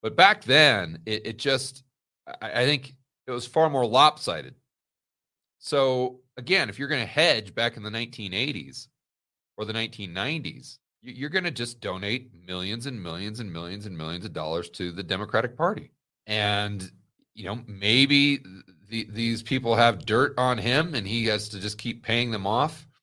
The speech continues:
So I, I, I'm not saying that it, it's not because he's some crazy S O B, <laughs> which he very well could be. I don't know.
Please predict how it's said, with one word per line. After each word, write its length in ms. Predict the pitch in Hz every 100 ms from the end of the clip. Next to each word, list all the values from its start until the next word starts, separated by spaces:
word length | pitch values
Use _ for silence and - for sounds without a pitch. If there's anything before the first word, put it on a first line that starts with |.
| _ _ _
So 160 | 165
I, 280 | 151 165 165 160
I, 160 | 165 165
I'm 120 | 160
not 180 | 208 240
saying 500 | - 196 175 120 113
that 120 | 113
it, 120 | 113 -
it's 180 | 117 123
not 260 | 135 127
because 420 | - - 120 110 101
he's 280 | 107 92
some 340 | - 107 87 80 _
crazy 540 | - 123 117 107 98 101
S 160 | 98
O 120 | 92 78
B, 420 | 95 90 65 - _ _ - -
<laughs> 460 | 127 - 131 - -
which 180 | 147 -
he 140 | 185
very 240 | 165 156
well 260 | 147 - 131
could 300 | 135 104 175
be. 120 | - -
I 160 | 151
don't 140 | 139 104
know. 220 | 82